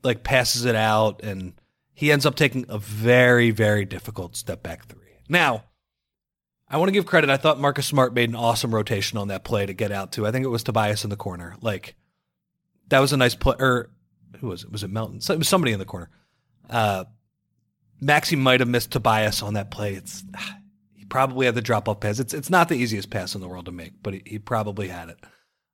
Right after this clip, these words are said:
Um, and then the next two possessions really bothered me,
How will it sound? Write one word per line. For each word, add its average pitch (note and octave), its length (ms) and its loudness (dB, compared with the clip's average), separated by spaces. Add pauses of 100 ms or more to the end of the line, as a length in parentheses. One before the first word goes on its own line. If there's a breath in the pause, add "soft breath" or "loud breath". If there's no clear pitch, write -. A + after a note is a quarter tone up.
(240)
Um, F#2 300 -10 (380)
and B2 140 0
then D3 400 2
the C3 100 0
next F3 240 2
two D3 140 0
possessions A2+ 480 -2
really F#2+ 180 -4
bothered E2+ 380 -12
me, F2 140 -20